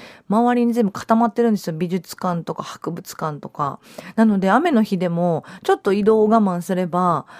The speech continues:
あの、全然楽しめるところがたくさんあって、二日目もバッチリ、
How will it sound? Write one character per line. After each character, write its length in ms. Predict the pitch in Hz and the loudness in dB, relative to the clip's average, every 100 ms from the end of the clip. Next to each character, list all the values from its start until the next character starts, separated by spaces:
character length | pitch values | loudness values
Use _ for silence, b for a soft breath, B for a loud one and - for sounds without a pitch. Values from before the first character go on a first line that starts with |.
| B - | B -12
あ 160 | 156 | -8
の、 180 | 147 147 | -8 -6
全 220 | 156 226 | 0 0
然 160 | 262 262 | 2 0
楽 240 | 269 262 | 0 -2
し 100 | 254 | 0
め 100 | 254 | 0
る 120 | 208 | 0
と 80 | 165 | -4
こ 140 | 147 143 | -10 -10
ろ 80 | |
が 100 | 151 | -10
た 120 | 165 139 | -12 -12
く 100 | - | -6
さ 160 | 180 | -2
ん 120 | 170 | -2
あ 60 | 175 | -2
っ 40 | - - | -6 -10
て、 320 | 147 147 - B B B - | -6 -6 -8 B B B -18
二 180 | - | -14
日 100 | - | -6
目 140 | 170 165 | -2 -2
も 100 | 151 | -4
バ 140 | 156 | -6
ッ 40 | 151 | -8
チ 180 | - 160 | -8 -8
リ、 180 | 143 | -8